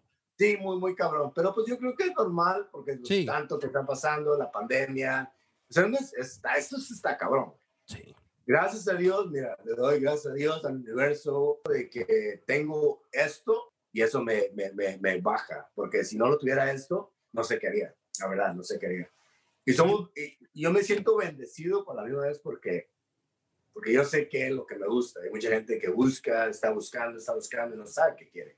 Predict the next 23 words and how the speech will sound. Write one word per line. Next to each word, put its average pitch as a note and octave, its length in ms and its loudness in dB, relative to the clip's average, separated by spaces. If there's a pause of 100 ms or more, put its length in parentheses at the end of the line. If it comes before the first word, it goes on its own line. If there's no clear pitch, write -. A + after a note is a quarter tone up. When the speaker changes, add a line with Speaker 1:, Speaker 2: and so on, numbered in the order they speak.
(160)
Speaker 2:
Sí, C#3 360 0
Speaker 1:
Ya C3 60 0
Speaker 2:
mucha B2+ 200 2
Speaker 1:
hice C3+ 240 2
lo D3 100 -2
que - 60 -8
Speaker 2:
gente E3 60 0
Speaker 1:
tengo B2+ 100 -2
Speaker 2:
que, C3+ 80 -4
Speaker 1:
que - 0 -
Speaker 2:
que - 60 -4 (140)
Speaker 1:
hacer. - 120 -8
Speaker 2:
pide, C#3+ 540 4 (180)
Speaker 1:
<laughs> - 180 -20
Speaker 2:
pide D#3+ 340 2
cosas D3+ 580 2
o B2 240 -2
quiere D3 200 2
hacer, C#3 340 0
pero B2+ 320 -2
no D3 340 0
hay D#3 220 -2
algo D3 680 0